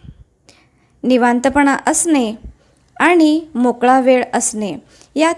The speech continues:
किती अंतर आहे, हे त्यालाच कळतं, ज्याला सगळं निवांत असून मोकळा वेळ मिळत नाही आणि मोकळा वेळ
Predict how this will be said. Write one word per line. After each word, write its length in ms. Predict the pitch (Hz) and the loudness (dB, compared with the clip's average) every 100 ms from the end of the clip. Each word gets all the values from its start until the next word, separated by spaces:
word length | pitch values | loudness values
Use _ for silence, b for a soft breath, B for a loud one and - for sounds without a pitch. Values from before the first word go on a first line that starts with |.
| - | -6
किती 300 | - 254 302 | -4 -2 0
अंतर 340 | 339 330 330 330 | 0 2 2 2
आहे, 360 | 320 285 285 285 - b b - | 2 2 0 -2 -6 b b -4
हे 200 | 381 349 349 | 0 0 0
त्यालाच 400 | - 233 233 - | 0 2 0 -2
कळतं, 440 | - 247 233 208 170 - b b - | -2 -2 0 -4 -6 -10 b b -4
ज्याला 440 | 226 302 269 254 | 0 2 2 -2
सगळं 540 | 262 - 262 277 285 277 - b b - | -2 0 2 2 2 0 -6 b b -2
निवांत 460 | 262 269 285 285 | 2 4 2 2
असून 420 | 320 330 277 285 320 b b - | 0 0 0 0 -2 b b -2
मोकळा 400 | 262 262 277 294 | 0 2 2 0
वेळ 320 | 285 302 277 359 - | 2 2 0 -4 -10
मिळत 400 | 233 233 233 233 | -4 0 0 -2
नाही 360 | 226 214 208 208 _ _ _ b b b | -8 -8 -8 -12 _ _ _ b b b
आणि 180 | 320 381 | -2 2
मोकळा 440 | 320 254 247 269 | 2 2 2 0
वेळ 240 | 277 302 | 2 2